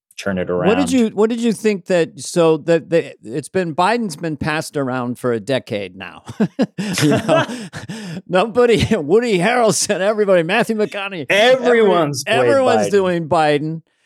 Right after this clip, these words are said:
Speaker 1: He's a
Speaker 2: And
Speaker 1: puzzle.
Speaker 2: he's a puzzle. He's difficult. He's not, you know,
Speaker 1: Yeah.
Speaker 2: Trump is obviously easy. Uh,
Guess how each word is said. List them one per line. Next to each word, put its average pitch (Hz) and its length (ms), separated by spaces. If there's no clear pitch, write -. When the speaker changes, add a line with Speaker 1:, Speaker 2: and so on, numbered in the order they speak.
Speaker 1:
He's 151 240
a 165 60
Speaker 2:
And 165 200
Speaker 1:
puzzle. 123 380
Speaker 2:
he's 185 260
a 196 60
puzzle. 214 540
He's 139 240
difficult. 180 840
He's 151 240
not, 170 340
you 113 120
know, 151 240
Speaker 1:
Yeah. - 180
Speaker 2:
Trump 180 380
is 139 220
obviously 156 520
easy. 151 720
Uh, 123 360